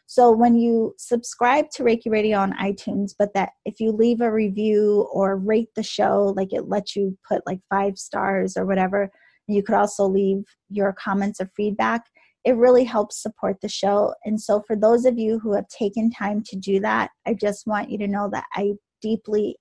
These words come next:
appreciate that, because one of my personal goals <laughs> or, um, desires and inspiration is to share and continue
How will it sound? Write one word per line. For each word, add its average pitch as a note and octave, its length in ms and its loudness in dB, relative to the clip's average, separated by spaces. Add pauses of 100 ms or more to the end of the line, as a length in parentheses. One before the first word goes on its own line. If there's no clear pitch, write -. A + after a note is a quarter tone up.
appreciate G3+ 720 -4
that, - 220 -6 (520)
because A3 500 2
one A#3 440 2 (100)
of A3 340 0
my G3+ 360 0 (220)
personal G#3 720 -4 (440)
goals G3+ 680 0
<laughs> C#4 100 4
or, G3+ 540 2 (100)
um, G3+ 480 -4
desires G3+ 680 0
and G3+ 120 -2
inspiration G#3 840 -2 (420)
is A#3 220 2
to A#3+ 180 -2
share A3+ 680 2
and G#3+ 160 -2
continue A#3 520 0